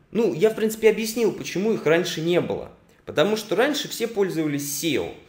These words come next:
И тут вдруг количество рекламодателей в Яндексе с две тысячи аж двенадцатого по две тысячи шестнадцатый,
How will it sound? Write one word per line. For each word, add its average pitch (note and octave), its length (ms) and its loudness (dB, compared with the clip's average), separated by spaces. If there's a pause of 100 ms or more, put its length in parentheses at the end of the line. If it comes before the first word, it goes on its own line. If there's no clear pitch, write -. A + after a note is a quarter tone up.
(120)
И D3+ 80 -4
тут A3 220 -2
вдруг E3+ 500 -4
количество E3+ 480 0
рекламодателей F3+ 680 0
в G3 40 -8
Яндексе G#3+ 680 0
с A2 40 -6
две B2 180 -10
тысячи D3+ 540 -6
аж B2+ 300 -2 (100)
двенадцатого B2+ 640 -2
по A2+ 140 -8
две A#2 160 -12
тысячи - 520 -8 (220)
шестнадцатый, - 720 -6